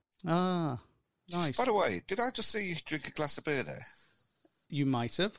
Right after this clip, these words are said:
Speaker 1: Why? Are you jealous?
Speaker 2: Well, every time I'm actually with you, there's no beer being passed around then.
Speaker 1: Oh, no, I always have about six,
Speaker 2: Not for a while.
Speaker 1: six pints before you turn up, Pablo. That's me.
Speaker 2: <laughs>
Speaker 1: No, I'm,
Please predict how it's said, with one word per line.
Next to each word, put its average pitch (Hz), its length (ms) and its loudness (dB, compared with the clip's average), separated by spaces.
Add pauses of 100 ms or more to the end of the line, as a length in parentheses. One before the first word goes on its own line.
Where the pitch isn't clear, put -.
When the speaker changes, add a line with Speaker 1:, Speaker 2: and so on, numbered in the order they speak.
Speaker 1:
Why? 190 240 -2
Are - 320 -12
you 156 80 -6
jealous? 147 520 0 (680)
Speaker 2:
Well, 214 160 2
every 226 180 0
time 175 280 2
I'm 165 140 4
actually 147 260 0
with 151 260 0
you, 82 120 -8
there's 127 200 -4
no 156 240 -2
beer 127 280 0
being 104 360 -4 (180)
passed - 340 -2
around 104 320 0
then. 95 320 -4 (180)
Speaker 1:
Oh, 156 80 2
no, 170 260 2
I 175 100 2
always 180 160 0
have 180 120 4
about 151 320 2
six, - 160 2
Speaker 2:
Not 143 80 0
for 117 120 2
a - 20 -2
while. 107 160 6
Speaker 1:
six - 260 4
pints 156 320 2
before - 240 -2
you 139 80 4
turn 156 300 4
up, 190 160 2
Pablo. 123 400 2
That's 151 260 2
me. 143 300 2 (160)
Speaker 2:
<laughs> - 420 -6
Speaker 1:
No, 139 180 4
I'm, 151 220 4